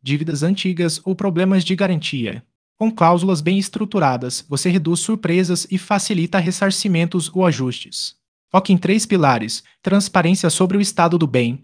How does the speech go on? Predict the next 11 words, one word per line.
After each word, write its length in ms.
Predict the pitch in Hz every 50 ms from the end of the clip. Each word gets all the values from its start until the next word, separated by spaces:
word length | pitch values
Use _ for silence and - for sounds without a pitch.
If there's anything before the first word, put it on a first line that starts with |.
| _ -
limites 400 | 131 139 143 151 175 170 196 160
de 100 | 135 139
responsabilidade 1000 | 135 151 156 - - 214 196 - 220 208 170 196 208 214 180 170 165 170 170 170
do 120 | 160 151
vendedor 500 | 143 170 185 190 175 147 156 170 175 175
e 80 | 175 170
mecanismos 640 | 160 165 175 - 196 180 170 151 139 156 151 143 139
de 100 | 135 131
resolução 540 | 139 139 143 175 185 190 185 - - 180 175
de 120 | 160 175
conflitos. 840 | - - 170 160 - - 170 139 120 - - - - - - - -